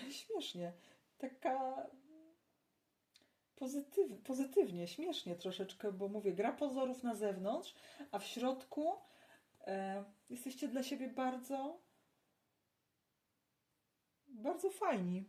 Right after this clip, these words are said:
bardzo, mm, dopasowani. I pozwólcie po prostu, żeby, żebyście się poczuli w tej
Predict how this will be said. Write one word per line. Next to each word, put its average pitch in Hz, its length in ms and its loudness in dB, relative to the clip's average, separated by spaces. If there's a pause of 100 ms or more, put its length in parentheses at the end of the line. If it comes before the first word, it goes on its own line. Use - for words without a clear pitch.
(100)
bardzo, 269 640 2 (220)
mm, 240 680 -16 (2250)
dopasowani. 294 920 0 (1400)
I 185 60 -16
pozwólcie 247 500 -2
po 240 100 -4
prostu, 240 360 -6
żeby, 202 580 -2
żebyście 208 360 -6
się 208 100 -6
poczuli 240 320 -2
w 240 60 -12
tej 214 200 2